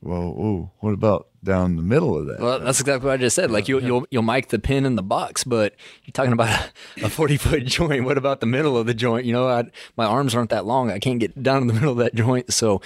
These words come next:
Speaker 2: but what you guys are able to do with taking all these data points and these data sets from the laser and,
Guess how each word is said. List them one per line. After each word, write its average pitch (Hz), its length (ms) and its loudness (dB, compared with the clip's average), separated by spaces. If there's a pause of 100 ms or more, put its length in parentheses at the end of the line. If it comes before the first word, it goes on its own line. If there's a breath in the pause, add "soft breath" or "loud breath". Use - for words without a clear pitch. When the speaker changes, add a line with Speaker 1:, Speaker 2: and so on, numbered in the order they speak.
(320 loud breath)
Speaker 2:
but 117 200 0
what 120 180 0
you 143 60 0
guys 120 180 2
are 117 40 4
able 113 160 2
to 95 80 -2
do 120 400 2
with 101 140 -14
taking 110 260 -4
all 107 120 0
these 98 280 -4
data 107 220 -2
points 101 320 -4
and 92 80 -6
these 92 100 -6
data 101 240 0
sets 92 320 0
from 101 200 0
the 90 80 0
laser 98 400 2
and, 90 200 0